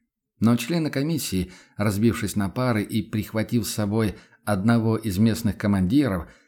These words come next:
садились в машины, брички или в сёдла и разъезжались в разные стороны.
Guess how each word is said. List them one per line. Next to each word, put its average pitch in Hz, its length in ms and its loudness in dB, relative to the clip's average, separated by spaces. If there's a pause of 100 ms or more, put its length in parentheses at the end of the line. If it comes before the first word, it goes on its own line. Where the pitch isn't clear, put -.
(120)
садились 143 520 0
в 98 40 0
машины, 107 720 0
брички 101 580 -2
или 101 320 0
в 87 60 -8
сёдла 110 480 -2 (320)
и 120 100 4
разъезжались 135 800 0
в 120 40 -2
разные 117 380 2
стороны. 69 520 -4